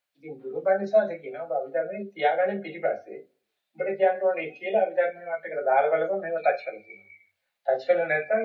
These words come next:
අනිත් එක නා කියනවා බුද්ධ ධර්මයේ පැත්තක් කිව්වේ. අංග සම්පූර්ණ නැහැ කියලා. ඉතින් ඒකට දෙන ෆෝමියුලා එක හදලා තියෙන්නේ අභිධර්ම නැත්තම් නෙත් පිටපත.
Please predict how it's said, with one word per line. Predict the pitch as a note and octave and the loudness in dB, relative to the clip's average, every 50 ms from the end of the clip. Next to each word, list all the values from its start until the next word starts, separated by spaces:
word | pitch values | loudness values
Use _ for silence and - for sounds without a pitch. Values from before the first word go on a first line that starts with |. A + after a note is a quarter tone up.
| D3+ | -2
අනිත් | D3+ D3+ D3+ D3+ - E3 | -6 -10 -10 -10 -8 -6
එක | D#3 D#3+ | -6 -4
නා | E3 D3+ D3+ D3+ | -4 -6 -6 -8
කියනවා | D3+ D3 D#3 F3 G3+ G#3 | -10 -8 -4 -4 -2 -4
බුද්ධ | G3+ G3 D3+ - | -4 -8 -4 0
ධර්මයේ | - F#3 F#3 - D#3 F3+ F#3 - | 0 2 2 2 0 -2 -2 2
පැත්තක් | - - C#3 - - - - - | 2 2 2 2 0 -4 -6 -6
කිව්වේ. | - A2+ A2 G#2 G#2 G#2 - - - _ _ _ _ _ - | -10 -18 -20 -20 -16 -14 -14 -14 -16 _ _ _ _ _ -10
අංග | - D3 D3+ | -8 -6 -4
සම්පූර්ණ | E3 D#3 D3 D3+ D3+ D3+ D#3+ D#3+ D#3 - | -2 2 2 2 2 2 -4 -8 -8 -8
නැහැ | - F#2 F#2 - | -8 -10 -10 -12
කියලා. | - - - - _ _ _ _ _ _ _ _ _ _ _ _ _ - | -14 -20 -20 -20 _ _ _ _ _ _ _ _ _ _ _ _ _ -16
ඉතින් | - - | -12 -10
ඒකට | - C#3 D3+ E3 G#3+ A3 A3 | -6 -6 -6 -4 -2 -2 -2
දෙන | G3+ G3 F#3+ F3+ D#3+ C3+ - - - _ _ _ _ _ - | 0 0 0 0 0 0 -2 -4 -10 _ _ _ _ _ 0
ෆෝමියුලා | - D3+ D#3 G#3+ G#3+ A3+ A3+ A#3 | 4 4 4 6 10 10 10 10
එක | A3 F3+ | 10 8
හදලා | F#3 F#3+ G3 F#3 F3+ | 8 6 4 2 0
තියෙන්නේ | E3+ E3 D#3+ E3+ F#3 G3 A3 A#3+ | 0 -2 -4 -4 -4 -4 -4 -2
අභිධර්ම | G3 E3+ F3 F3 E3 D#3+ D3 D3 - | -2 -2 -2 2 4 4 4 4 2
නැත්තම් | F#3 F#3+ F3+ F3+ - G#3 G#3 | 0 -2 -2 0 -2 -6 -6
නෙත් | F#3 F3 F3+ | -6 -8 -8
පිටපත. | - - - - - - | -10 -14 -12 -10 -12 -12